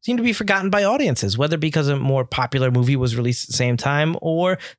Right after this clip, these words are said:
the audience just didn't catch on to it in its initial run. We'll discuss what we love about it, maybe what we don't love about it, fun facts about its production, and why it was forgotten.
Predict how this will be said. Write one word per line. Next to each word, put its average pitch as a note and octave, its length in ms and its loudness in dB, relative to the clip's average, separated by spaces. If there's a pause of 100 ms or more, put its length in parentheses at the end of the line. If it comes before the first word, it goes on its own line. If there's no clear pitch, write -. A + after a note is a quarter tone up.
the F3+ 80 -2
audience F#3+ 300 2
just G3 320 -2
didn't F#3+ 280 -2 (200)
catch E3+ 220 -2
on F3+ 180 0
to F#3 140 -2
it - 100 -4
in F3+ 180 -2
its F3+ 180 -2
initial F#3 260 2
run. F#3+ 260 0 (260)
We'll D#3+ 100 0
discuss D3+ 340 2
what C3 120 2
we F3 140 2
love F#3 160 2
about B2+ 260 2
it, D3+ 140 -4
maybe D4 280 0
what D4 140 0
we B3+ 100 -2
don't F#3 240 0
love D#3 140 0
about D3+ 260 2
it, - 140 -6
fun D3+ 280 0
facts E3 280 0
about D#3 180 2
its D3 120 -6
production, D#3 440 0 (260)
and E3 200 2
why D3 180 2
it C3+ 80 -4
was C#3 140 0
forgotten. A2+ 480 -4